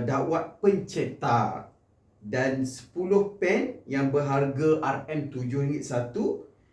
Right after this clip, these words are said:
dan lapan buah buku yang berharga R M sembilan ringgit. Jadi, kita perlu tahu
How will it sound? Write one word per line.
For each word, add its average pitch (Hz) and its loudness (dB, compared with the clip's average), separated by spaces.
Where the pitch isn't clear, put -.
dan 139 2
lapan 190 0
buah 127 0
buku 160 -4
yang 135 0
berharga 139 2
R 123 -2
M 208 0
sembilan 135 -2
ringgit. 95 -6
Jadi, 208 -4
kita 131 -2
perlu 143 -4
tahu 151 0